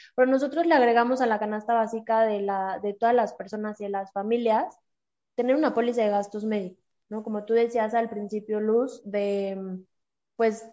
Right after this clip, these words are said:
es choqueante, ¿no? Cuando hay un diagnóstico que no te lo esperas,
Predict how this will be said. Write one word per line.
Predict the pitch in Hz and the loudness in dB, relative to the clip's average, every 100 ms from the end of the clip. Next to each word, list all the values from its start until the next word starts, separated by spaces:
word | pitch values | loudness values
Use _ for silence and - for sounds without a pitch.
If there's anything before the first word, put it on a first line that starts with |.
| _ - | _ 0
es | 240 269 | 0 2
choqueante, | 311 302 302 262 233 202 | 2 4 4 4 2 -2
¿no? | 208 226 254 | -2 -2 0
Cuando | 247 254 | 2 2
hay | |
un | 294 | 4
diagnóstico | 302 226 233 247 240 254 - 254 294 - - - | 2 2 0 -4 -4 -10 2 4 6 2 -2 -6
que | |
no | 226 240 254 | -2 0 0
te | 330 | 0
lo | 269 | 0
esperas, | 220 - 240 277 | -2 -2 2 2